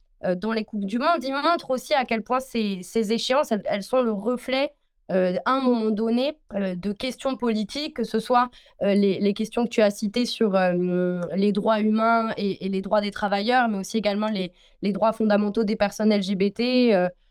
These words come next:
et cetera, qui sont, qui sont mis en avant, là, en tout cas, aujourd'hui, dans cette Coupe du Monde. Donc ça, c'est, c'est assez, euh, insensé, en tout cas même de la part de, de Macron, de tenir ce type de propos.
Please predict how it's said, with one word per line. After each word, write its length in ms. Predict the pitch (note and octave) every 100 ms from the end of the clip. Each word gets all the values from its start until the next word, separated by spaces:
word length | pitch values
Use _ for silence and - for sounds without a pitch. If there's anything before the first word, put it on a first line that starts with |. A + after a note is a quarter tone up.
| _
et 100 | G3+
cetera, 440 | G3+ G#3+ G3+ G3 C4
qui 100 | -
sont, 300 | A3 G#3 G3+
qui 100 | -
sont 140 | G#3
mis 100 | G#3+
en 140 | G#3 G#3
avant, 240 | F#3+ A#3+
là, 160 | B3 A3
en 80 |
tout 100 | F#3+
cas, 200 | - A#3 -
aujourd'hui, 540 | A3 F#3+ G3+ F#3+ A#3 C#4 _
dans 140 | G3+
cette 180 | A3 A3
Coupe 160 | - G3
du 80 | B3
Monde. 220 | C#4+ A#3
Donc 120 | G3
ça, 220 | - G3+ -
c'est, 240 | - F#3+
c'est 260 | E3 - G#3
assez, 540 | - G#3 - C4 B3+
euh, 180 | G3+ G3 - _ _ _
insensé, 580 | A#3 A3+ A#3 A#3 - D4
en 100 | A#3+
tout 120 | G#3
cas 160 | C4+ A#3+
même 180 | A3+
de 80 | G#3
la 160 | G#3+ G3+
part 200 | G#3 A3
de, 220 | G3+ F#3+
de 180 | E3+ G#3
Macron, 460 | G#3+ G3+ - C4+ C4
de 140 | G3+
tenir 340 | G3 A#3 A#3
ce 120 | B3+ A#3
type 240 | A3 A#3
de 100 | A3
propos. 280 | A3 A#3+